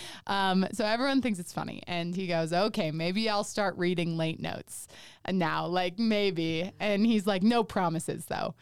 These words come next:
And so I made it my personal goal for, like, the rest of that year to be late every day <laughs> to his class. Or maybe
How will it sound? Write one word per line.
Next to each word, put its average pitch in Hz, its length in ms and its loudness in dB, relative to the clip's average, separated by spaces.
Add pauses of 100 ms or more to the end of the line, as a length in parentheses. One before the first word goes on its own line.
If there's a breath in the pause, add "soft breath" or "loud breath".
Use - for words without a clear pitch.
(320 loud breath)
And 220 140 2
so 220 280 2
I 196 280 2
made 262 240 2
it - 120 -2
my 196 200 2 (320)
personal 220 500 0
goal 170 540 0
for, 233 220 0
like, 190 240 -2
the 185 80 4
rest 160 460 -2
of 233 100 0
that 196 220 0
year 180 380 -2 (420 loud breath)
to 285 100 -2
be 220 180 2
late 170 500 0
every 170 280 0
day 185 240 0
<laughs> - 40 -4
to - 120 -6
his - 320 0
class. - 600 -6 (320 loud breath)
Or - 80 6
maybe 359 120 4